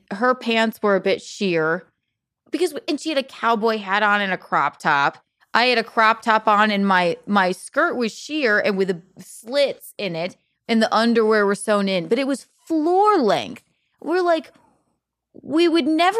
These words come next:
in our lives think that somebody would make us change before we got on the fucking flight.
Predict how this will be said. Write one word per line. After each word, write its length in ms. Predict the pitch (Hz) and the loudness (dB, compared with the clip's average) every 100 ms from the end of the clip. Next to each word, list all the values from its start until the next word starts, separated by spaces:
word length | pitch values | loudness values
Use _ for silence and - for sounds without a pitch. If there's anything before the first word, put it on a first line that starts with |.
| 466 | 2
in 80 | 453 | 2
our 100 | 370 | 2
lives 460 | 294 302 285 208 - | 2 0 0 -2 -4
think 260 | 240 220 | -4 -4
that 120 | 226 - | -4 -8
somebody 300 | 262 240 233 | -6 -4 -2
would 180 | 214 196 | -2 -2
make 300 | 208 220 226 | -2 -2 -2
us 140 | 202 | -6
change 500 | - - 240 269 214 | -8 -4 -2 0 0
before 280 | 196 214 202 | -2 -4 -4
we 120 | 202 | -4
got 80 | - _ 247 | -8 _ -4
on 80 | 202 | -4
the 80 | |
fucking 640 | 202 - 226 226 202 180 185 - _ _ _ _ _ | -6 -8 -8 -6 -6 -6 -10 -16 _ _ _ _ _
flight. 640 | 277 330 381 160 - - | -6 0 2 0 -2 -16